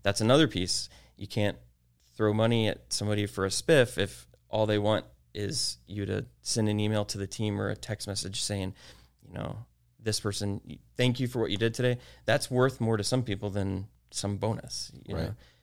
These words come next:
Speaker 1: And
Speaker 2: Yeah.
Speaker 1: so you gotta know your people well enough and, and how they tick. Um, but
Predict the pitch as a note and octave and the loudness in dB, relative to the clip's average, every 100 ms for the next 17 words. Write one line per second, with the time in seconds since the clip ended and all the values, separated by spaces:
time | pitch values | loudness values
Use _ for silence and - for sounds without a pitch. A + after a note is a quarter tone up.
0 | _ G2+ F#2+ A2 G#2+ G#2 A#2+ A#2+ G#2+ G#2 | _ -4 0 2 2 4 6 8 6 4
1 | A2 G2+ F#2+ G#2 G2+ G2 G2 F#2+ G2 G2 | 2 0 -4 -4 -2 0 0 0 -2 -4
2 | - - - G2 F#2 - _ _ _ _ | -10 -14 -8 -4 -4 -6 _ _ _ _
3 | - G2 F#2+ G2+ G2+ F2+ - G#2+ G#2 - | -10 -8 -4 -2 -2 -4 -6 -6 -8 -10
4 | - _ _ _ _ G#2 G2+ - - - | -20 _ _ _ _ -14 -12 -10 -12 -10
5 | - - | -6 -6